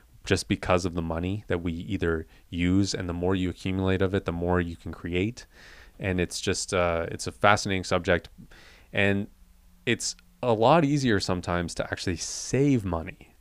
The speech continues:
than it is to make money. So today's sponsor is Mint Mobile. And if you're in the States and you have a cell phone, you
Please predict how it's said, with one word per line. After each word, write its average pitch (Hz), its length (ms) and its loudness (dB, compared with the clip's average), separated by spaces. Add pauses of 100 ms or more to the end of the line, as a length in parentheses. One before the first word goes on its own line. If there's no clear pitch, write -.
(100)
than 95 180 2
it 92 100 2
is 90 140 2
to - 100 -4
make 90 260 0
money. 92 300 -8
So 101 380 -2 (340)
today's 131 400 6
sponsor 95 800 0 (380)
is 98 560 0 (240)
Mint 104 520 0
Mobile. 101 680 0 (160)
And 101 120 -2
if 101 120 0
you're 123 160 8
in 147 80 4
the 139 80 4
States 98 640 0
and 90 340 -2 (380)
you 101 180 0
have 104 180 4
a 101 60 0
cell 92 260 2
phone, 87 460 -4
you 92 520 -4